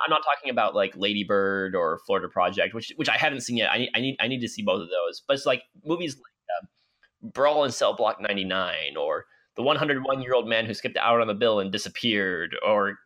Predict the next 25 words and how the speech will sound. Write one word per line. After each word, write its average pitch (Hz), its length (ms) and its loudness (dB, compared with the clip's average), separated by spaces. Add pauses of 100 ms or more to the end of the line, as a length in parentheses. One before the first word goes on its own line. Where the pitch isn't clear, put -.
(120)
Cult - 260 0
of - 140 -10
Chucky. 131 380 -2
It's, - 100 -6
it's, 147 320 -8
it's - 240 -14
like 156 220 0
the, 135 60 -2 (380)
those 196 160 0
are 196 100 2
all 180 420 4 (360)
high 185 260 2
quality 139 440 4
movies 147 340 -2
in 120 80 -6
my 110 140 2
opinion, 110 480 -4 (540)
um, 117 340 2
and 127 100 -2
they, 123 280 -6
they 127 80 -6
surprised 165 580 -4
me 127 80 -8
in 120 60 -8
just 120 200 -10